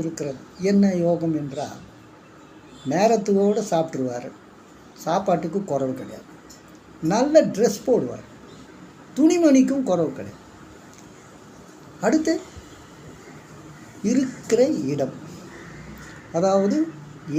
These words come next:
ஏதாவது ஒரு இடம் அவருக்குன்னு ஸ்டாண்டர்ட் ஆகிடுவார். அவர் அந்த இடத்துல நிம்மதியாக இருப்பார். அது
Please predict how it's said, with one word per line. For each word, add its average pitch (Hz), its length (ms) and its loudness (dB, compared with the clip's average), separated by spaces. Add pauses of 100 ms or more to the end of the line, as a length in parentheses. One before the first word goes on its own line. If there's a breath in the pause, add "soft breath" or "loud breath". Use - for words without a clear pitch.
(140)
ஏதாவது 226 640 4 (140)
ஒரு 208 140 6 (220)
இடம் 208 220 2 (180)
அவருக்குன்னு 170 520 0 (140)
ஸ்டாண்டர்ட் 170 520 0
ஆகிடுவார். 135 360 -4 (180)
அவர் 196 160 -2 (120)
அந்த 202 220 2
இடத்துல 208 380 -4
நிம்மதியாக 214 420 -4
இருப்பார். 127 260 -12 (220)
அது 123 120 -8